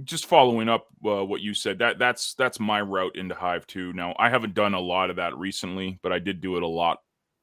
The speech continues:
more in past months and years. It was always Coinbase, the block trades. That was the, that was the s-, more s-, straightforward way. Um, and then Litecoin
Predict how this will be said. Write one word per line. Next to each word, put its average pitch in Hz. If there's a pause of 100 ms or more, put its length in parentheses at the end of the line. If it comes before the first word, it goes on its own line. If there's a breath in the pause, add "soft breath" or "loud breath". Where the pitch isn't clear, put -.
more 85 (440)
in 80 (220)
past -
months 82
and 78
years. 82 (420)
It 92
was 98
always 101
Coinbase, 95
the -
block 73
trades. 65 (460)
That 95
was 95
the, 85
that 110
was 98
the 90
s-, -
more 95
s-, - (120)
straightforward 101
way. 90 (580)
Um, 87 (140)
and 98
then 92
Litecoin 85